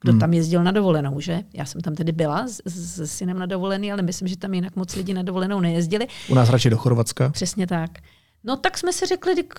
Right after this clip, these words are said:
Speaker 1: nás se to nějak moc ani jako nemusí dotknout. Za to by se nás mohlo dotknout to, kdyby nám zavřeli třeba to potrubí a, a sebrali ten plyn, tak by nám byla v zimě zima.“
Speaker 2: Hmm.
Speaker 1: Tak jsme radši ten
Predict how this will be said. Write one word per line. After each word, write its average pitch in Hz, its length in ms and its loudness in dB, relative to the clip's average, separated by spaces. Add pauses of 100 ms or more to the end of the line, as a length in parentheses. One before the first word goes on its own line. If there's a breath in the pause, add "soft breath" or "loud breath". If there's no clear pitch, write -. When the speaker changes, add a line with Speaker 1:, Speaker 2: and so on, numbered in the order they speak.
(260)
Speaker 1:
nás 294 200 2
se - 120 -6
to 330 100 -6
nějak 339 240 -2
moc 349 180 -2
ani 320 260 0
jako 294 180 -2
nemusí 277 480 2
dotknout. 165 720 -2 (360 soft breath)
Za 233 120 -4
to 294 140 2
by 320 100 4
se 330 140 0
nás 320 220 4
mohlo 302 260 4
dotknout 294 600 0
to, 269 120 0
kdyby 269 240 0
nám 285 220 0
zavřeli 254 520 2
třeba 254 260 -4
to 277 140 -2
potrubí 254 640 -2
a, 262 60 2
a - 180 -2
sebrali 226 460 -2
ten 269 200 -2
plyn, 196 260 -2
tak 196 120 -8
by 202 80 -6
nám 208 100 -2
byla 214 120 -2
v 214 80 -6
zimě 220 260 -4
zima.“ 180 320 0 (200 loud breath)
Speaker 2:
Hmm. 123 200 0
Speaker 1:
Tak 269 180 2
jsme 349 180 6
radši 294 280 4
ten 247 260 0